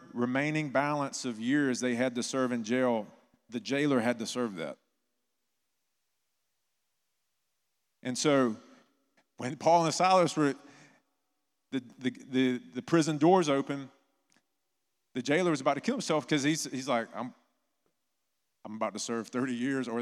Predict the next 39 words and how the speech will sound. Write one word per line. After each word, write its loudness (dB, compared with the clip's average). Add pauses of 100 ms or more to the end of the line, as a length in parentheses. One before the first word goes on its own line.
maybe -6
they 0
just -8
might -4
even -8
kill -6
me." -6
So -2
I'm -2
like, -6
"I -4
would -4
just -14
rather -2
do 0
this." 0 (680)
And -6
so, 4 (1300)
but 4
what 6
it, 0
but 2
Paul 6
and 2
Silas 4
do, 4 (1120)
they 2
saw 6
that 0
he 6
was 2
about 4
to 2
draw 8
a 4
sword 4
and -2
kill 0
himself, 0